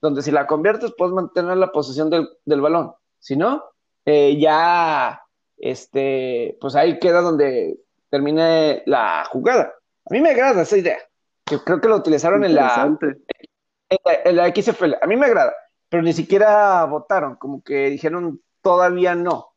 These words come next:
Speaker 1: Eh, yo, yo estoy de acuerdo, y creo que se, se me haría, a lo mejor no sé si cuarta y quince, pero una cuarta y veinte, ¿me explico? Un poco,
Speaker 2: Claro.
Speaker 1: cuarta y quince, yo sí puedo ver un Patrick Mahomes que lo puede hacer, ¿sabes? Este, a lo mejor una cuarta y veinte.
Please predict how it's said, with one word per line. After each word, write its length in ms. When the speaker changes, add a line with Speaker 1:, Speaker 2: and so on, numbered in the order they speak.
Speaker 1:
Eh, 480
yo, 200
yo 80
estoy 160
de 80
acuerdo, 380
y 100
creo 180
que 120
se, 100
se 160
me 100
haría, 360
a 80
lo 60
mejor 160
no 80
sé 120
si 80
cuarta 300
y 20
quince, 300
pero 180
una 160
cuarta 240
y 60
veinte, 300
¿me 80
explico? 420
Un 140
poco, 140
Speaker 2:
Claro. 220
Speaker 1:
cuarta 280
y 40
quince, 540
yo 140
sí 100
puedo 260
ver 160
un 60
Patrick 280
Mahomes 440
que 280
lo 160
puede 160
hacer, 240
¿sabes? 440
Este, 800
a 100
lo 80
mejor 140
una 180
cuarta 260
y 60
veinte. 380